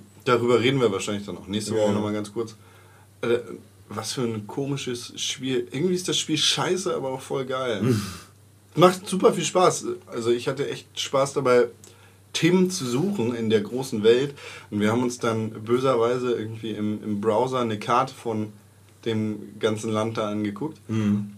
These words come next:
Speaker 1: und geschaut, dass wir uns irgendwie anhand von Inseln und irgendwelchen Namensschildern orientieren und haben uns dann irgendwie bei Elektrovolt oder so heißt die
Speaker 2: Mhm.
Speaker 1: Stadt getroffen.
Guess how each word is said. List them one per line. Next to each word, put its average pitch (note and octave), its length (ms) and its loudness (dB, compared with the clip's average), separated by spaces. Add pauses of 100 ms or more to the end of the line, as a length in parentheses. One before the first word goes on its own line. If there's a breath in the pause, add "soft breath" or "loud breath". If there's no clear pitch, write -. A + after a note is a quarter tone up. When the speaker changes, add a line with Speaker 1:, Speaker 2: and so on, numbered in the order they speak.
(120)
Speaker 1:
und G#2+ 400 -4
geschaut, A2+ 440 0
dass A2+ 180 -4
wir G#2+ 120 -2
uns G#2 160 -4
irgendwie G2+ 320 -4
anhand G2+ 380 -6
von G2+ 280 -8
Inseln A#2 460 0
und G2+ 200 -4
irgendwelchen G2+ 380 -4
Namensschildern F#2+ 680 -6
orientieren F#2+ 640 -6
und F#2 80 -6
haben F#2+ 160 -6
uns G2 180 -8
dann F#2 220 -8
irgendwie F#2+ 300 -8
bei F#2+ 340 2
Elektrovolt G2+ 880 -2
oder F#2+ 260 -6
so F#2 180 -8
heißt F2+ 180 -6
die A2+ 60 0
Speaker 2:
Mhm. A2 40 -2
Speaker 1:
Stadt G2+ 300 -6
getroffen. - 420 -10